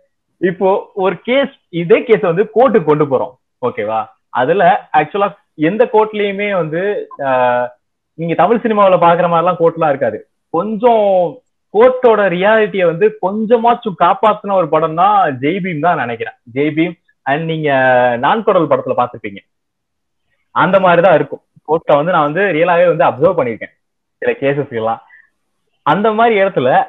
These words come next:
அந்த, ஆஹ், ஒரு டாக்குமெண்ட்டை, நீங்க என்ன டாக்குமெண்ட்டை வந்து ப்ரொடியூஸ் பண்றீங்களோ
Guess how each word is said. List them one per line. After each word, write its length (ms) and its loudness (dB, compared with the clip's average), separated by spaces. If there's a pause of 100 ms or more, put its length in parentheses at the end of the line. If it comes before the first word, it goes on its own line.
(100)
அந்த, 220 2
ஆஹ், 360 2
ஒரு 160 2
டாக்குமெண்ட்டை, 840 2
நீங்க 240 -6
என்ன 180 0
டாக்குமெண்ட்டை 460 2
வந்து 240 2
ப்ரொடியூஸ் 300 -2
பண்றீங்களோ 540 -2